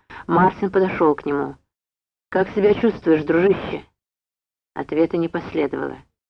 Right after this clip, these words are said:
Пью занял место Мартина и заглянул в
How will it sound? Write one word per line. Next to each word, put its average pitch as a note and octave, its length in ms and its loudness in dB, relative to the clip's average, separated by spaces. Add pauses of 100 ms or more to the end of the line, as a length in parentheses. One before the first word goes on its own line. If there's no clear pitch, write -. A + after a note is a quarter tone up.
(380)
Пью F#3 220 8
занял F#3 260 0
место F3 380 0
Мартина F3+ 560 0
и F#3+ 180 2
заглянул F3 540 4
в - 180 -12